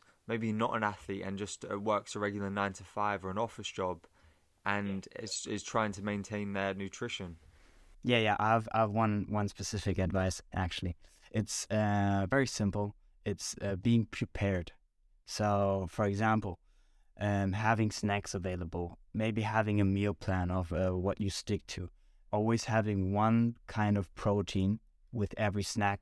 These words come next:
Speaker 2: or meal, because essentially, why, uh, do so many athletes go to binge eating or eating junk food? Because it's the temptation they have. You know, you have a long, intensive work day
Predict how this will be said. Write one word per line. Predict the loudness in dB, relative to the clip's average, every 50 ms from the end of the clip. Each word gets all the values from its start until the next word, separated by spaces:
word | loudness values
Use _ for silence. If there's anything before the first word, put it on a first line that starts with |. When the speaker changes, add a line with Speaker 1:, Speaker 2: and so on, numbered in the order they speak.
| -6 -4
Speaker 2:
or | -4 -2
meal, | -2 -2 -2 -2 -4 -6 -8 -14 -20 -20 _
because | -8 -6 -4 -2 -2
essentially, | -2 -4 -2 0 2 2 2 2 0 0 0 0 2 0 0 -2 -6 _ _ _ -20 -8 0
why, | 4 6 6 6 6 6 4 2 2 2
uh, | 2 2 2 4 4 2 2 2
do | 0 0 0 -2 -2
so | -2 -2 0 0 2
many | 4 4 4 2 0 0
athletes | 0 0 0 0 -2 -4 -4 -4 -4 -6 -8 -14 -16 -18 _ _ _ _ -20 -16 -16 -6 0
go | 2 2 2
to | 2 2 -2 -2
binge | 2 4 4 4 4 4
eating | 2 2 2 2 2 2 2 2
or | 2 0 0 0
eating | 0 0 0 2 0 0
junk | 2 2 2 2 2 0
food? | -2 -4 -4 -4
Because | -4 -6 -4 -2 -2 -2 -2 -4 -10 _ _ -18 -6
it's | -6 -4 -4 -2
the | -2 -2
temptation | -2 0 -2 -2 0 2 2 2 2 2 0 0
they | 0 0 -2
have. | -2 -4 -4 -6 -8 -10 -16 -20 _ _
You | -2 0
know, | 2 4 4 4
you | 4 4
have | 2 2
a | 2 2
long, | 2 2 4 4 4 4 4 4 2 0
intensive | -2 -4 -4 -2 0 2 2 2 2 2 -2 -4 -2 0
work | 2 2 2 0 -2 _
day | -2 -2 0 -2 -2